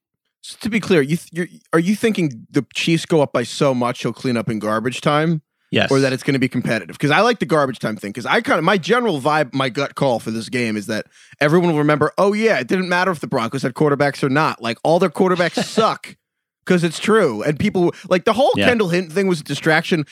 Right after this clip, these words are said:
Speaker 1: If Drew Lock played, the Saints were still gonna cream the Broncos. Like, it didn't really
Speaker 2: <laughs>
Speaker 1: matter. And I feel like this game is kinda just gonna remind everyone of that. Like, they all are bad. So, but if you're saying they're gonna clean up in garbage time, I can see that
Speaker 2: It's gonna be
Speaker 1: too.
Speaker 2: similar, I guess, to, like, last week's game against the Buccaneers, where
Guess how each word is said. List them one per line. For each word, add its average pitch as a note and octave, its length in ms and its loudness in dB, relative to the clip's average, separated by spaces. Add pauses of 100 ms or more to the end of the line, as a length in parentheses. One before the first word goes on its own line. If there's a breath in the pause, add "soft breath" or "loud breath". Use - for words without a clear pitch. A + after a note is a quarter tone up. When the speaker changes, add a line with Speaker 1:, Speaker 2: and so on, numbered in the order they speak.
Speaker 1:
If A3 200 0
Drew E4 180 0
Lock E4 240 0
played, B3 380 0
the G#3+ 80 -2
Saints A3+ 280 0
were E4 80 -2
still F#3 280 -2
gonna D#3 160 -2
cream C3+ 420 -2
the A#2 80 0
Broncos. G#2 640 -4 (180 soft breath)
Like, D3 140 2
it C#3 40 -8
didn't B3 240 2
really D#3+ 240 2
Speaker 2:
<laughs> A#2+ 180 0
Speaker 1:
matter. G2 340 -2 (260 loud breath)
And - 180 0
I F3+ 60 2
feel F3 220 0
like F#3+ 220 2
this A#3 200 -2
game F#3 320 0
is D#3+ 100 -8
kinda D3 280 -2
just D3 180 -8
gonna D3 140 -2
remind B2 360 0
everyone E3+ 440 2
of D#3+ 100 -4
that. G3 220 -2
Like, D#3+ 180 -2
they A#3 80 0
all A#3 160 2
are A#3 140 2
bad. F#3+ 440 0 (360 loud breath)
So, E3+ 340 0 (100)
but E3 120 2
if D#3+ 80 -2
you're F3+ 100 0
saying A#3 240 0
they're G#3+ 80 2
gonna E3+ 160 0
clean D#3 260 -2
up C#3+ 140 0
in C3+ 60 -4
garbage B2 340 0
time, A#2 160 -2
I A#2 80 -2
can B2 140 -10
see A#2+ 160 0
that A#2+ 80 2
Speaker 2:
It's - 80 0
gonna A3 160 4
be F3+ 60 6
Speaker 1:
too. - 40 0
Speaker 2:
similar, F#3 320 4
I A2 120 2
guess, A2+ 340 -2
to, G#2 160 -8
like, F#2+ 180 -6
last G#2 300 -2
week's F#2+ 160 -12
game G2 240 -6
against F#2+ 280 -8
the - 60 -14
Buccaneers, G2 480 -4
where F#2+ 220 -2